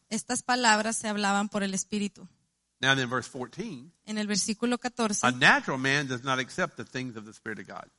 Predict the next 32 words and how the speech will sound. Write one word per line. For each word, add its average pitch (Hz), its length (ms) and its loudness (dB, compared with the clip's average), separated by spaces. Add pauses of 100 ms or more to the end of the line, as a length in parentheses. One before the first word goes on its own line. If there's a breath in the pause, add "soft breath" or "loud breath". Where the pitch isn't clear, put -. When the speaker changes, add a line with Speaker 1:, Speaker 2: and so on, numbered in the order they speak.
Speaker 1:
pero 220 160 2
el 233 100 2
hombre 254 240 2
natural 262 680 0
no 247 100 4
acepta 247 400 0
las 240 180 0
cosas 233 420 -2
del 214 160 -4
Espíritu 214 480 -4
de 202 140 0
Dios. 180 400 -4
Speaker 2:
Now 127 100 -2
you 151 220 -4
go 180 180 2
to 139 60 -2
Walmart 143 480 4
and - 80 -16
start 127 220 -4
speaking 135 320 -6
in 120 140 -8
tongues, 151 320 -2
and 120 60 -12
most 123 220 -8
people 123 180 -4
are 120 60 -14
gonna 117 160 -10
think 127 220 -8
you 135 120 -16
just 123 220 -10
lost 131 320 -2
it. - 80 -20